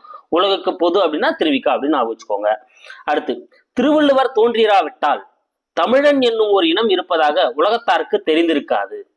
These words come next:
பாருங்க, திருவள்ளுவர்னு ஒருத்தர் வரல அப்படின்னா, தமிழன்னு ஒரு இனம் இருக்குதுன்றத என்ன பண்ணிருக்க முடியாது, இந்த உலகத்தாரே தெரிஞ்சுன்னு இருக்க மாட்டாங்க. அதே போல, திருக்குறள் தோன்றிராவிட்டால் தமிழன் என்னும் மொழி இருந்ததாக உலகத்தாருக்கு தெரிந்திருக்காது. So, திருக்குறள் வரதுனால்தான் தமிழ்னு ஒரு மொழி இருந்ததும் தெரியுது,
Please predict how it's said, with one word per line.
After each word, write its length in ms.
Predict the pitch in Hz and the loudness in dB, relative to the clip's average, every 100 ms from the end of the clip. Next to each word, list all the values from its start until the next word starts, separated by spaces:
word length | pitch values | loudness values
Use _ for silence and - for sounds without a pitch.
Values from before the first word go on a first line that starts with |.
| _ - - | _ -20 -8
பாருங்க, 280 | 170 165 147 | -4 0 -2
திருவள்ளுவர்னு 600 | 143 196 226 226 220 247 | 0 2 4 4 2 2
ஒருத்தர் 260 | 226 196 156 | 0 0 0
வரல 200 | 180 202 | 0 0
அப்படின்னா, 300 | 156 165 170 - _ _ - | -2 -2 -4 -4 _ _ -4
தமிழன்னு 440 | 147 196 226 247 | 0 2 2 2
ஒரு 160 | 277 208 | 2 2
இனம் 220 | 180 208 | 0 0
இருக்குதுன்றத 420 | 196 175 175 170 175 | -2 -2 -2 -2 -2
என்ன 160 | 190 | -2
பண்ணிருக்க 340 | 202 196 170 165 | 0 -2 -2 0
முடியாது, 340 | 160 135 - - _ | 0 -2 -8 -18 _
இந்த 120 | 160 156 | 0 2
உலகத்தாரே 520 | 185 226 226 202 226 | 2 0 0 0 0
தெரிஞ்சுன்னு 420 | 202 214 220 208 180 | 2 2 0 0 -2
இருக்க 160 | 165 | -2
மாட்டாங்க. 400 | 151 139 131 120 117 101 _ _ | -2 -2 -2 0 0 -2 _ _
அதே 240 | - 147 185 | -4 0 0
போல, 200 | 180 165 | 0 0
திருக்குறள் 480 | - 269 294 269 226 | 0 -2 0 -2 2
தோன்றிராவிட்டால் 800 | 208 208 196 180 156 - 165 - _ - | 0 2 2 0 0 -2 -4 -4 _ -6
தமிழன் 480 | 175 196 220 262 285 | -4 0 2 2 2
என்னும் 260 | 240 220 | 0 0
மொழி 200 | 190 202 | 0 2
இருந்ததாக 480 | 220 185 180 165 170 | 2 0 0 0 2
உலகத்தாருக்கு 640 | 156 165 165 160 143 - 143 | 0 0 0 -2 -4 -6 -2
தெரிந்திருக்காது. 720 | 143 139 127 113 - 107 104 107 - - - | 0 0 0 -2 -2 -4 -4 -10 -16 -16 -10
So, 160 | - 131 | -4 -2
திருக்குறள் 360 | 170 170 175 | 0 2 2
வரதுனால்தான் 520 | 156 170 170 170 220 254 _ - 156 | 2 0 -2 0 -2 -4 _ -6 -2
தமிழ்னு 320 | 202 254 240 | 2 2 2
ஒரு 140 | 196 | 0
மொழி 200 | 170 196 | 0 0
இருந்ததும் 460 | 208 190 196 208 202 | 0 0 0 0 0
தெரியுது, 380 | 190 226 180 | 0 2 0